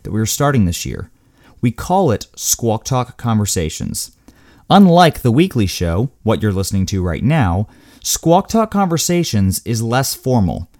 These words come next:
and is much more of a longer sit-down conversation between two individuals. These topics will vary over the interviews, and each episode will have a new special guest. Be on the lookout for those episodes in the very near future, and if you haven't already, go listen to our most recent one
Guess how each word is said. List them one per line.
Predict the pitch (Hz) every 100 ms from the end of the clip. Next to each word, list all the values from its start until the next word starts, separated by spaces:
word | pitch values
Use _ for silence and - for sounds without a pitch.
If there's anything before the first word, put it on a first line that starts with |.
| _ -
and | 165 180 175
is | 170 147
much | 170 202 -
more | 180 175 170
of | 120
a | 113 101 104
longer | 113 131 151 156 151
sit-down | - - 175 - 139 139 131
conversation | 127 135 113 104 196 196 - 110
between | 107 - 113 107
two | - 135
individuals. | 110 104 95 107 85 50 - - - _ _ - _ _ _ -
These | 104 98
topics | - 147 143 175 -
will | 107
vary | 98 151 123 104
over | 101
the | 98 139
interviews, | 185 104 92 92 120
and | 135
each | 165 170
episode | 190 165 - 143 127
will | 123
have | 110 123 123 - -
a |
new | 110 110 127 143
special | 151 - - 107 - 98
guest. | 76 - - - - _ _ _ _ _ -
Be | 110 180
on | 196
the | 170
lookout | 147 135
for | 123
those | 117 107
episodes | 104 - 117 107
in | - 120
the |
very | 107 113 110
near | 104
future, | 101 117 107 151
and | 123
if | 139
you | 156
haven't | 147 208 220
already, | 165 165 147 139 120
go | 120 190
listen | 202 - 180
to | 165
our | 131 165
most | 170 175 -
recent | 151 202 - 110
one | 104 104